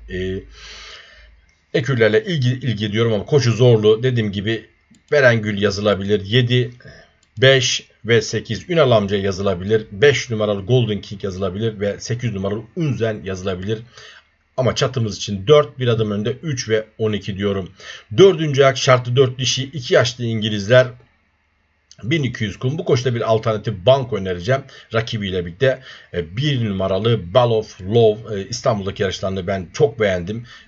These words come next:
Bu safkanın annesi İpek Su'da, e, İpek Kız ve Güngör, Güngör Baba gibi kalitelerle kardeş İpek Kız'ın İzmir ve diğer pistlerde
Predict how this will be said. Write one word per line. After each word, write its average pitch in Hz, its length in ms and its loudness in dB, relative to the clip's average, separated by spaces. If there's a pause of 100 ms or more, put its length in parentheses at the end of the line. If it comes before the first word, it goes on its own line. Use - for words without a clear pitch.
Bu 101 80 -14
safkanın 98 480 -6 (100)
annesi 104 520 0 (800)
İpek 127 340 2
Su'da, 117 440 0 (300)
e, 90 320 -2 (1160)
İpek 147 340 0
Kız 101 180 -8
ve 110 60 2
Güngör, 117 600 4
Güngör 110 440 0
Baba 107 200 2
gibi 98 220 -6
kalitelerle 104 520 -2
kardeş 101 340 -2
İpek 123 300 -2
Kız'ın 107 300 -6
İzmir 104 360 -4
ve 90 160 -6
diğer 127 280 2
pistlerde 98 540 -4